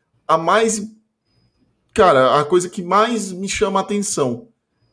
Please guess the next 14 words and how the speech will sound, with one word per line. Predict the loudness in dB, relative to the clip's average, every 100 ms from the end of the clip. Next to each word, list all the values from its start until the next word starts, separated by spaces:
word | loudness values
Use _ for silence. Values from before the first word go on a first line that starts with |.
| _
é | -6
de | -4
que | -4 0
sim, | 0 0 0
a, | -2 0
a | 0
gente | 0 -2
precisava | -4 0 2 2
mudar | 0 2 4 4
o | 4
treinador. | 0 -4 -2 -2 -2 -10 _ _ _ -2
Não | 0 2
pelo | 4 4 4
Guto, | 2 0 -4